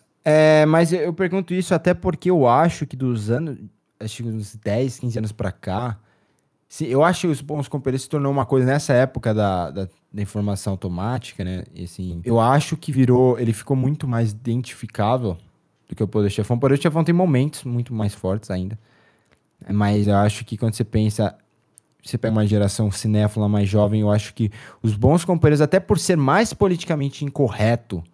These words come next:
do que o Poderoso Chefão, e, e, e, e ressoa muito com essa geração cinéfila que tá crescendo, né, na década de dois mil e dez, por exemplo,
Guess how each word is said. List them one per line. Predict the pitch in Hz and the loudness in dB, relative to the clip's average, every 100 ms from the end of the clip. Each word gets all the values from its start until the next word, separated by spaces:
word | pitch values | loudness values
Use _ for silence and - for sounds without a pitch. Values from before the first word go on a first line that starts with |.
| _ _ _ _ _ | _ _ _ _ _
do | 113 160 | 0 0
que | 165 120 107 - _ _ - | 0 0 0 -4 _ _ -16
o | 110 | -6
Poderoso | 113 107 104 | -2 0 0
Chefão, | 107 - 123 | -2 0 0
e, | 123 117 107 | 0 -2 -4
e, | 110 - - _ _ _ | -8 -10 -20 _ _ _
e, | - - 110 | -10 -4 2
e | |
ressoa | 117 117 160 156 | 2 2 2 4
muito | 135 156 165 101 | 4 2 0 -2
com | - 98 98 | -4 -2 -2
essa | 95 107 | -2 -2
geração | 104 98 87 - 101 95 - | 0 -2 -2 -4 -2 -2 -6
cinéfila | - - 104 101 107 - 98 92 85 - | -10 -6 -2 0 -2 -4 -6 -8 -8 -12
que | - | -10
tá | 95 | -6
crescendo, | 98 98 - 123 123 | -6 -6 -4 -2 -2
né, | 92 92 | -2 -2
na | 90 | -2
década | 90 87 87 | -4 -6 -8
de | 85 90 | -8 -8
dois | 87 85 | -6 -6
mil | 85 87 85 | -6 -6 -6
e | 82 | -8
dez, | - 90 110 | -8 -6 -6
por | - 85 | -6 -8
exemplo, | 85 120 | -4 -4